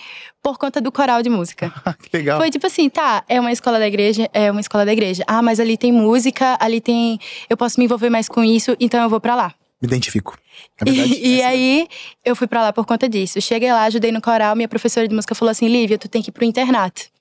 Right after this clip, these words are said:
Speaker 1: Nem foi coisa minha, minha mãe já tinha estudado, mas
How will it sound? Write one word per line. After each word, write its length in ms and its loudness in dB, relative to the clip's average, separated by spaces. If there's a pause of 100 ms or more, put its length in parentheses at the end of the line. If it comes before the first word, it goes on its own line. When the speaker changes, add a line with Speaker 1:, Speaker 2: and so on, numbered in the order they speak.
(400)
Speaker 1:
Nem 220 2
foi 340 0
coisa 300 -2
minha, 160 0
minha 100 -4
mãe 140 -4
já 100 0
tinha 140 0
estudado, 340 0
mas 300 0